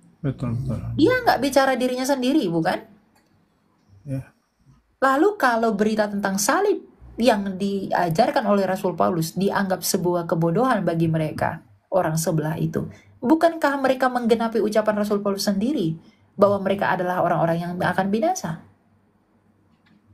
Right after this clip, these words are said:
Speaker 2: Kan gitu.
Speaker 1: Ya.
Speaker 2: Jadi cara simpel, cara berpikirnya yang begitu.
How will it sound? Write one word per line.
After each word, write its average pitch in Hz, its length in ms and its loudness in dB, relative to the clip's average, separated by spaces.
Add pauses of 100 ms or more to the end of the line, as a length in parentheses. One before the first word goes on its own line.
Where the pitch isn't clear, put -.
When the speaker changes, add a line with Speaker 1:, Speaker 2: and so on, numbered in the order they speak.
(1800)
Speaker 2:
Kan 381 240 2
gitu. 233 340 2 (600)
Speaker 1:
Ya. 107 240 -12 (560)
Speaker 2:
Jadi 190 140 2 (100)
cara 220 240 4
simpel, 202 560 0
cara 175 240 2
berpikirnya 165 640 -2
yang - 80 -4
begitu. 175 480 -2